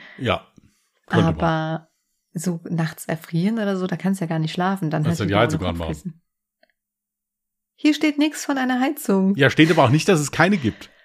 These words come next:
Speaker 2: Außerdem kann ich keine Heizung mehr machen, dann krieg ich Kopfschmerzen. <laughs> Okay, krass, wie unterschiedlich wir sind. Ich glaube aber, die Allgemeinheit würde wahrscheinlich auch eher ohne Kopfkissen, äh, Kopfkissen, ja, Kopfkissen schlafen wollen.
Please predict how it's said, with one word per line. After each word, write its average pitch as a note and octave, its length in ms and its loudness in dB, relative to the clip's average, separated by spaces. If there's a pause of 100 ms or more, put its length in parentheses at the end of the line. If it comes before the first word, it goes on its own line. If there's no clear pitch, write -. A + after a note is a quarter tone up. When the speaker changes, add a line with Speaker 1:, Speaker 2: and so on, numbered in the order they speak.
Speaker 2:
Außerdem A3+ 200 -2
kann C4 180 0
ich C4 100 -4
keine A3+ 280 2
Heizung G#3+ 260 0
mehr G3 80 4
machen, F#3+ 160 2
dann G3 80 6
krieg - 140 -6
ich - 80 -14
Kopfschmerzen. - 800 -2 (680)
<laughs> A3+ 60 4 (2500)
Okay, - 200 6
krass, - 300 2
wie A#3 60 6
unterschiedlich F#3 500 6
wir D#3+ 100 8
sind. D3+ 280 6 (320)
Ich - 80 4
glaube A3+ 160 8
aber, A3+ 140 6
die G#3+ 120 6
Allgemeinheit G#3+ 800 4 (300)
würde A#3 320 4
wahrscheinlich A#3 560 0
auch C4 280 4 (180)
eher G3+ 520 4 (800)
ohne B3 640 2
Kopfkissen, - 560 -6 (160)
äh, F3+ 180 4
Kopfkissen, - 580 0
ja, D3 160 2 (280)
Kopfkissen - 580 -2
schlafen D3+ 380 -2
wollen. C#3+ 320 -4